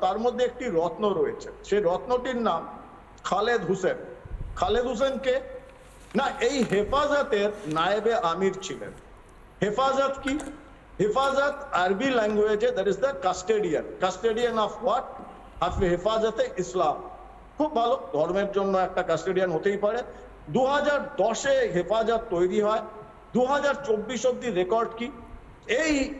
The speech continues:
ভদ্রলোক খালেদ হোসেন যখন নায়েবে আমির ছিলেন, তিনটে বড় মুভমেন্ট হয়। দু হাজার এগারোতে একটা সাংঘাতিক বড় মুভমেন্ট করে এরা, রক্তক্ষয়ী সংগ্রাম করে। আর সেই রক্তক্ষয়ী সংগ্রামে কি ছিল?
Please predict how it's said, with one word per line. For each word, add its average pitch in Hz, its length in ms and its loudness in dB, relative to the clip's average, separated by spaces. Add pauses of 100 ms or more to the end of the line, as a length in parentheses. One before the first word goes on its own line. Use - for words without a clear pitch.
ভদ্রলোক 208 560 2
খালেদ 226 420 0
হোসেন 233 380 0
যখন 190 360 0
নায়েবে 202 380 2
আমির 185 320 2
ছিলেন, 180 300 0 (800)
তিনটে 269 520 2
বড় 220 240 2
মুভমেন্ট 208 480 0
হয়। 127 160 -2 (100)
দু 214 100 4
হাজার 262 340 2
এগারোতে 226 580 2
একটা 240 220 0
সাংঘাতিক 262 560 0
বড় 247 200 2
মুভমেন্ট 226 420 0
করে 240 240 2
এরা, 247 240 2 (300)
রক্তক্ষয়ী 247 640 0
সংগ্রাম 240 460 0
করে। 240 220 2 (680)
আর 208 80 0
সেই 262 160 0
রক্তক্ষয়ী 262 540 2
সংগ্রামে 247 420 2
কি 240 200 -2
ছিল? 247 220 0